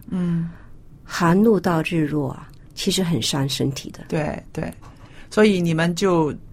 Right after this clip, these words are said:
Speaker 1: 到最后可以协调，每次都是当天的问题，当天可以解决掉，对吧？
Speaker 2: 对。我都很，就是劝我的朋友啊，
Speaker 1: 嗯。
Speaker 2: 有些就是也是在冷战当中的一些朋友啊，
Speaker 1: 嗯。
Speaker 2: 不要冷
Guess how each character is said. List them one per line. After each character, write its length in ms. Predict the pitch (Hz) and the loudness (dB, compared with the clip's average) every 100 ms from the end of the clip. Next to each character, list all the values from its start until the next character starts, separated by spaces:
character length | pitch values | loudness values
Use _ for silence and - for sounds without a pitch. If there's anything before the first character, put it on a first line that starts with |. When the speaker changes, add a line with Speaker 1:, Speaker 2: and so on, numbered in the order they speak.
| - | 0
Speaker 1:
到 120 | 190 | 2
最 160 | 175 180 | 2 0
后 220 | 175 175 | 2 -2
可 160 | - 170 | 0 -2
以 100 | 151 | -2
协 240 | - 147 | 0 0
调， 300 | 156 151 139 | 0 0 0
每 180 | 151 147 | 0 -2
次 240 | 143 190 | -2 -2
都 140 | 170 170 | 0 0
是 320 | 175 175 156 | 0 0 0
当 220 | - 196 | 2 2
天 160 | 196 202 | 2 0
的 120 | 180 | 2
问 180 | 165 160 | 2 0
题， 160 | - 151 | -2 -4
当 180 | 165 | -2
天 200 | 165 170 | -2 -2
可 100 | 165 | -2
以 80 | 151 | -2
解 260 | 147 - 139 | -2 -2 -2
决 220 | - 127 | -2 -4
掉， 260 | 147 143 - | -2 -4 -6
对 140 | - 151 | -6 -2
吧？ 240 | 135 - - - | -2 -4 -14 -12
Speaker 2:
对。 280 | - 139 131 - - - - - - - | -4 -2 -4 -8 -18 -16 -18 -20 -20 -4
我 160 | - 170 | 2 4
都 300 | 185 180 180 | 8 8 6
很， 340 | 190 147 139 135 | 6 4 2 0
就 100 | - | -2
是 380 | 151 139 139 139 - - - | -2 0 -2 -2 -8 -20 -6
劝 200 | - 214 | 2 4
我 140 | 165 | 4
的 200 | 127 135 | 2 0
朋 320 | 135 - 135 156 | -2 -2 -2 0
友 100 | 123 | -4
啊， 200 | - 127 | -6 -2
Speaker 1:
嗯。 200 | 202 175 | 0 0
Speaker 2:
有 80 | 160 | -2
些 220 | 139 - | -2 0
就 100 | 156 | 0
是 160 | 156 147 | 0 0
也 100 | 131 | -2
是 140 | - | -2
在 240 | 156 143 131 - - - - | -2 -2 -2 -8 -18 -18 -8
冷 200 | - 160 - - | -2 0 0 -2
战 240 | 220 190 | 2 2
当 240 | 151 143 139 | 2 2 0
中 160 | 135 | 0
的 80 | 131 | -2
一 40 | |
些 120 | 135 135 | -2 -4
朋 280 | 143 135 | -6 -6
友 100 | 131 | -6
啊， 160 | - - | -6 -10
Speaker 1:
嗯。 80 | - - - - - - | -14 -20 -20 -20 -14 -4
Speaker 2:
不 80 | |
要 80 | 175 | -2
冷 100 | 147 | -2